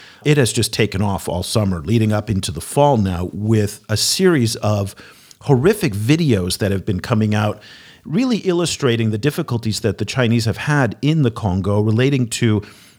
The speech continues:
horrific violence of their managers of, of the mining companies like China Moly,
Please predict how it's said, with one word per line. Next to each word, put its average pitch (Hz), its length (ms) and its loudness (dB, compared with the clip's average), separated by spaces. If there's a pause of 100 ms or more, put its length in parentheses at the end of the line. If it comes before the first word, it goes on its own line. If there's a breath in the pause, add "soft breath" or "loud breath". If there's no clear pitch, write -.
horrific 139 440 0
violence 143 640 0 (100)
of 107 280 0
their 104 140 2
managers 147 720 0
of, 104 320 0
of 123 240 0
the 139 80 2
mining 156 280 2
companies 110 380 0
like 143 200 0
China 151 320 -2
Moly, 120 480 0